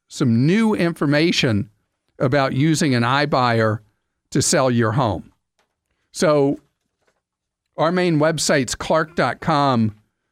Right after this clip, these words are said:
and as we get steadily closer to the key shopping week of Christmas, I wanna tell you we are on the job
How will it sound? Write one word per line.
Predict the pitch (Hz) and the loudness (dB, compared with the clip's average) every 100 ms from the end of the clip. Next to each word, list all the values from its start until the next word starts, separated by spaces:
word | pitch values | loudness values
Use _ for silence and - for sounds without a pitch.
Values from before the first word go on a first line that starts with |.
| _ - | _ -4
and | 143 131 135 131 127 - | 0 0 0 0 -2 -2
as | 170 139 131 127 - | -2 0 0 -2 -4
we | 139 135 | 0 0
get | 123 156 143 | 0 -2 -2
steadily | - 175 175 151 139 | -2 0 0 0 -2
closer | - 165 175 160 190 120 107 - _ _ _ _ _ _ | -2 -2 0 0 0 0 -2 -6 _ _ _ _ _ _
to | - 190 180 | -4 0 0
the | 147 | -2
key | - - 208 202 | -4 -4 0 0
shopping | - - 151 165 190 139 123 | 0 0 0 0 0 0 2
week | 127 127 107 - - | 2 0 -2 -8 -6
of | 147 156 147 | -2 -2 -4
Christmas, | - 196 220 - 127 104 - - _ _ _ - | -4 0 0 0 -2 -2 -4 -14 _ _ _ -4
I | 135 | -2
wanna | 160 143 | 0 -2
tell | - 196 190 | 0 0 2
you | 165 135 | 2 2
we | 123 185 | 2 0
are | 139 - | 0 0
on | 156 160 160 | 0 0 0
the | 143 | 0
job | 165 143 131 110 101 110 | 0 0 2 2 0 -4